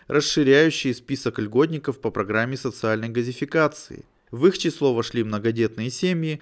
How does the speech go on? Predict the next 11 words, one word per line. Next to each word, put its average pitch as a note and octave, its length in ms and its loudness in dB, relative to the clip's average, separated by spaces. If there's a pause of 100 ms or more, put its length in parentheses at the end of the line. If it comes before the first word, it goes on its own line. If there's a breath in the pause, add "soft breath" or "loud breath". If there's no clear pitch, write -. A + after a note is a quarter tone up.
участники A#2+ 580 2
Великой A2+ 400 -2
Отечественной G#2+ 600 -6
войны, D#3+ 460 -2 (200 soft breath)
ветераны B2 520 4
боевых G#2 420 -2
действий E3 420 0
и B2 140 -8
члены A2 460 -2
их A2 100 -10
семей. C#3+ 540 -4